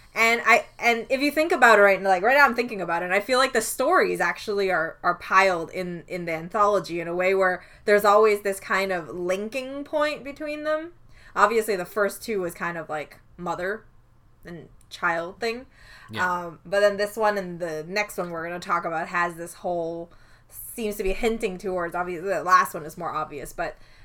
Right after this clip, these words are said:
Speaker 1: um, about, like, kind of like the devil or Satan or something like that. Um,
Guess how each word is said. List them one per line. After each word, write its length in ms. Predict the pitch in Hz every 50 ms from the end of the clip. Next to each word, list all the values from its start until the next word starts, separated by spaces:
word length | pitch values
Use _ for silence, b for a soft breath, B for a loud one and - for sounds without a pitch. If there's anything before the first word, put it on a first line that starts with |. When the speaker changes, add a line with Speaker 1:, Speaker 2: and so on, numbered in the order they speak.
| b b
Speaker 1:
um, 380 | - 165 170 165 160 160 156 - -
about, 300 | 175 175 185 175 160 -
like, 180 | 170 160 151 -
kind 200 | - 208 170 160
of 80 | 156
like 140 | 160 160 156
the 80 | - 170
devil 500 | 160 175 175 160 160 160 151 151 165 170
or 100 | 165 170
Satan 480 | - - 180 160 160 156 - - - -
or 60 | 160
something 300 | 156 - - - 95 80
like 180 | 95 - - -
that. 200 | 120 - - - - _ b b b b b b b b b -
Um, 640 | - 185 185 180 170 170 170 165 160 160 151 110